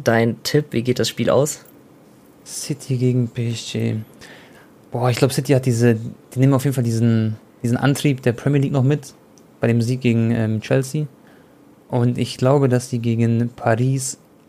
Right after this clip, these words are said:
Speaker 2: auch, auch, also obwohl es auswärts ist, werden sie das Ding drei eins nach Hause schaukeln.
Speaker 1: Okay.
Speaker 2: Und ein ganz wichtiger Mann könnte,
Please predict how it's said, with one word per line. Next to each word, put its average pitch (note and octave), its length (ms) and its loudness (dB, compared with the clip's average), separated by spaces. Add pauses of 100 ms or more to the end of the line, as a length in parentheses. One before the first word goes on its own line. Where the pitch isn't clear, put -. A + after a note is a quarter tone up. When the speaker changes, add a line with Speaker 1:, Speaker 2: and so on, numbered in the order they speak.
Speaker 2:
auch, D3 400 0
auch, C3+ 360 2
also B2+ 260 2
obwohl C3 180 2
es C3+ 100 -2
auswärts C3+ 360 2
ist, C3 320 -6 (440)
werden B2+ 240 2
sie B2+ 80 2
das A#2+ 180 -2
Ding B2 300 0
drei A#2 300 2
eins A#2 260 -2
nach A2+ 60 -2
Hause A#2 200 4
schaukeln. - 420 -4 (1000)
Speaker 1:
Okay. C3 160 -10
Speaker 2:
Und B2 120 -4
ein A#2+ 140 0
ganz B2+ 260 2
wichtiger B2 320 0
Mann B2 300 2
könnte, C3+ 1040 0